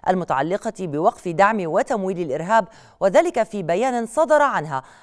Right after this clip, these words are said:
عقب اجتماع وزرائها في البحرين. التفاصيل في هذا التقرير.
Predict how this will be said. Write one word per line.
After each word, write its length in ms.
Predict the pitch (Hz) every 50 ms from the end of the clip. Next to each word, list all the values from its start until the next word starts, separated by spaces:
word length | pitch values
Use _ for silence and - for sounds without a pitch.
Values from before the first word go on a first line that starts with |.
| _ -
عقب 360 | - 175 202 208 - 190 160
اجتماع 400 | 156 135 - - 180 196 202 190
وزرائها 720 | 202 170 170 156 160 160 175 175 120 165 175 165 160 160 160 _ _ _ _
في 100 | - 120
البحرين. 500 | 127 151 196 - - 226 151 80 67 - _ _ _ _ - -
التفاصيل 480 | - - 277 214 277 277 - 330 320
في 140 | 233 - 170
هذا 160 | 147 139 117
التقرير. 480 | 85 - - - - - 113 69 - -